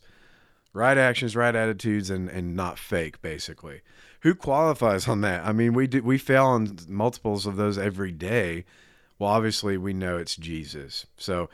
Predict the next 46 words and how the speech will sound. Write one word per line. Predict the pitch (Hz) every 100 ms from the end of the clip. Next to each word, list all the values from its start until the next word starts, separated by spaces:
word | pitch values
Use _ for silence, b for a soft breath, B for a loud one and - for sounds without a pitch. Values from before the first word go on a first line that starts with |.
| B B
there's | 101 101
only | 107
one | 98 123
person | 135 120 110
who | 101
qualifies | 107 101 101 95
to | -
be | 87 95
in |
the | 90
presence | 87 92 95 90
of | 80
the | 80
Lord | 92 104 95
who | 98
can | 90
ascend | 73 - 120 120 117
the | 95
hill. | 110 135 143 139 - b b b b b
It's | 101 -
Jesus. | 92 80 78 76 - - _ b b b b b b
Then | 127 139
we | 139
see | - 135
the | 120
fourth | - 131 127
thing | 131 127
in | 113
verse | 113 -
six. | - 123 123 - - b b b
"If | 117 131
we | 147
seek | - 165
the | 180
Lord | 156 117 127 - -
with | 110
all | 110 131
our | 170
hearts, | 151 104 101 107 -
then | 113 120
we'll | 151
find | 156 175 220
him," | 104 71 73 _ b b b
says | b 117 110
verse | 110 104
six. | - 135 120 -